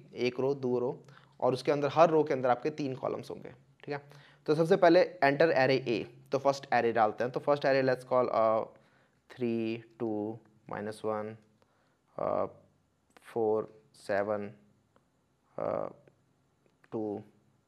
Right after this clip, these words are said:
तो ये आपका फर्स्ट array हो गया इनपुट। अब दूसरा array मांग रहा है ये। तो दूसरा array let's call नाइन, माइनस वन,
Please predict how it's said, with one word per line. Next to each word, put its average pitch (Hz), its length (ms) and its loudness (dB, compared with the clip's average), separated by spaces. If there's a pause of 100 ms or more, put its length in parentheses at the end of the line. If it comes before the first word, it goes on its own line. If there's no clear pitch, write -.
(960)
तो 135 80 -2
ये 139 60 6
आपका 147 380 10
फर्स्ट 170 320 -2
array 180 200 6
हो 175 100 4
गया 175 100 4
इनपुट। 185 380 -2
अब 156 160 6
दूसरा 151 340 8
array 131 140 4
मांग 104 180 -2
रहा 101 80 -2
है 101 100 -4
ये। 110 80 -8
तो - 500 -20
दूसरा 131 380 6
array 131 200 6
let's 123 200 -2
call 117 160 0
नाइन, 110 540 -6 (960)
माइनस 107 340 -8
वन, 107 280 -6